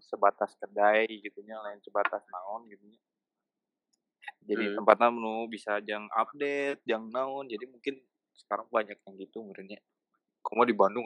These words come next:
Speaker 1: enak, wih,
Speaker 2: Hmm.
Speaker 1: saberapa puluh ribu tah kedai kopi tah.
Speaker 2: Tapi yang tutup
Speaker 1: Tapi
Speaker 2: juga
Speaker 1: yang tutup
Speaker 2: banyak.
Speaker 1: juga bisa ribuan.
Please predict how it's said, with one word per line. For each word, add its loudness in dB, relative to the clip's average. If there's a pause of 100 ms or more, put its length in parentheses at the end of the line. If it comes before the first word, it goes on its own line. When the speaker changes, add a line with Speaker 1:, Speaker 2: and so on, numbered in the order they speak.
Speaker 1:
enak, -10
wih, -2
Speaker 2:
Hmm. -6
Speaker 1:
saberapa 10
puluh 6
ribu 8
tah -4
kedai -4
kopi -6
tah. -20 (2250)
Speaker 2:
Tapi 2
yang 12
tutup -2
Speaker 1:
Tapi 12
Speaker 2:
juga 6
Speaker 1:
yang 8
tutup 10
Speaker 2:
banyak. 4
Speaker 1:
juga 6
bisa 6
ribuan. 4